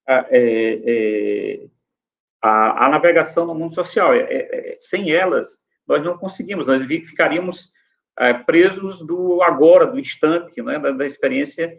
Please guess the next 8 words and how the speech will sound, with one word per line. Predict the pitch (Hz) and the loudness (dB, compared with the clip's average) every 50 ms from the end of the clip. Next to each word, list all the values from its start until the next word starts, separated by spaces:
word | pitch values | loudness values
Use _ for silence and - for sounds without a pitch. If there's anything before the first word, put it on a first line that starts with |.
| _ _ _ _ _ - | _ _ _ _ _ -4
imediata, | 151 160 165 160 165 180 160 143 123 - - - - - - | 0 2 2 2 4 4 4 4 2 0 -2 -8 -10 -10 -8
né? | - 131 160 175 | -6 -4 -4 -4
Nós | 170 160 156 | -2 -4 -4
não | 156 156 151 - | -4 -4 -8 -8
conseguiríamos, | 165 160 - - 143 131 135 131 127 120 120 | -12 -12 -10 -8 -4 -4 -2 -2 -2 -2 -2
nós | 117 117 | -4 -4
precisamos | 120 123 120 123 120 143 175 190 175 - - | -4 -6 -8 -4 -2 -2 -2 -2 -4 -2 2
dessas | 127 127 - - - 139 - - _ _ | 2 2 2 2 -4 -10 -12 -14 _ _